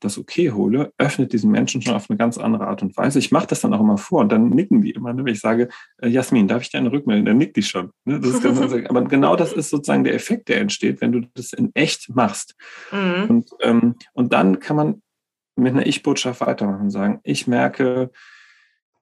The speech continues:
Speaker 1: „Ich komme damit nicht gut klar, wie wir gerade miteinander arbeiten und ich würde mir so sehr wünschen, dass.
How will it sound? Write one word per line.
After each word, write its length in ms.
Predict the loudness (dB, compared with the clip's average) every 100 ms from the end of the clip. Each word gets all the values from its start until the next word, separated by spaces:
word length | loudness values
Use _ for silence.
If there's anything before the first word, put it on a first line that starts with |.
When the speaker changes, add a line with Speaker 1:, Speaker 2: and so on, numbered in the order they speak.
| _ _ _ _
Speaker 1:
„Ich 140 | -12 -4
komme 180 | 2 4
damit 240 | 2 0
nicht 180 | -4 -2
gut 180 | -6 -4
klar, 400 | -2 2 2 2
wie 100 | 0
wir 120 | -2
gerade 260 | -4 -6 -6
miteinander 460 | -4 -4 -4 -4
arbeiten 340 | -2 -2 0 -2
und 120 | -2
ich 120 | 0
würde 140 | 2 4
mir 180 | 4 4
so 120 | 2
sehr 180 | 2 2
wünschen, 300 | 0 0 0
dass. 380 | 2 0 -6